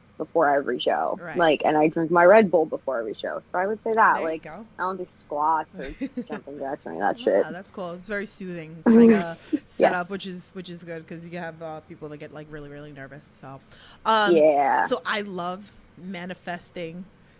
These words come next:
Speaker 2: matches on this podcast, okay? Like, I just, I love it, okay? And, you know, what I like to talk about mostly when it comes to manifesting matches or whatever,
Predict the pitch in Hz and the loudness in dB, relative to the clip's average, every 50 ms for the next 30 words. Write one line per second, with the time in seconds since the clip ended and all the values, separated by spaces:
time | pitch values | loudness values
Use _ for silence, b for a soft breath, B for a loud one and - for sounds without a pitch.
0 | b - 202 196 160 175 - - 190 175 165 160 160 175 175 165 - - - - | b -10 -8 -8 -8 -8 -8 -10 -10 -10 -10 -12 -12 -12 -14 -18 -18 -18 -16 -14
1 | 240 - 175 - - 165 147 90 - - - - - 190 175 - 202 175 180 220 | -12 -12 -14 -14 -14 -14 -12 -14 -14 -16 -18 -16 -16 -14 -10 -10 -10 -8 -8 -10
2 | 226 190 185 190 175 143 175 180 196 220 214 - - 208 196 202 214 220 208 196 | -8 -8 -8 -8 -8 -10 -12 -10 -12 -12 -14 -14 -12 -8 -4 -2 -2 -2 -2 -2
3 | 196 202 226 208 180 156 - - - 202 - 269 240 202 202 214 214 b b b | -2 -2 -2 -2 -4 -8 -10 -10 -10 -6 -4 -2 -2 0 -2 -4 -6 b b b
4 | b b 220 233 220 220 220 214 214 214 202 196 - 240 240 214 214 214 208 214 | b b 0 2 2 4 2 2 0 -2 -4 -8 -10 -6 -4 -2 -2 -2 -2 -2
5 | 202 202 208 233 262 - - - 240 - 269 220 254 - 208 196 196 196 185 185 | -4 -2 -2 -2 -4 -4 -6 -10 -8 -4 -4 -4 -4 -4 -6 -6 -4 -4 -4 -4
6 | 202 208 208 202 - 240 240 226 190 196 190 180 - 220 202 196 - 202 196 185 | -6 -6 -6 -6 -6 -6 -6 -4 -4 -6 -8 -8 -8 -8 -8 -8 -8 -8 -8 -6
7 | 175 175 196 185 - 185 190 - - - 175 165 156 151 123 160 160 165 165 - | -8 -8 -8 -8 -8 -8 -10 -10 -10 -8 -8 -8 -8 -8 -10 -10 -10 -10 -10 -10
8 | 185 196 196 196 190 196 196 196 196 196 208 208 208 | -12 -12 -12 -12 -12 -10 -10 -10 -8 -8 -8 -8 -10